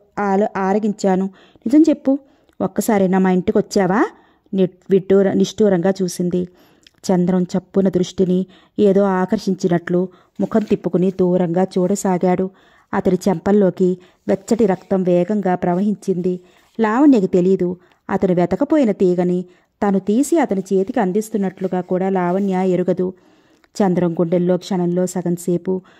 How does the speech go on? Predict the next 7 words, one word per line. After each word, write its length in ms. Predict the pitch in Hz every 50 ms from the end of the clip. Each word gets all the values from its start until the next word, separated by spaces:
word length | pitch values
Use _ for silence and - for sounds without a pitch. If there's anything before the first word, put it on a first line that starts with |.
| _ _ _ _ - 190
ఉవ్వెత్తున 460 | 190 175 175 208 208 - - 214 202
లేచిపడిన 640 | 185 185 180 180 175 - 233 - 208 185 175 180
ఉద్విగ్నత 760 | 180 180 180 180 - 180 208 - 180 190 170 - 185 175 170 175 - _ _ _ _ _ _ _ _ _ _ - - - -
కెరటం 420 | 208 180 180 175 - 185 170 185
గొంతులోకి 580 | 175 - 180 175 175 - 226 220 202 180 - 185
తన్నుకు 420 | - 190 175 175 190 190 226 202
వచ్చింది. 520 | 180 180 - - 185 175 175 185 185 185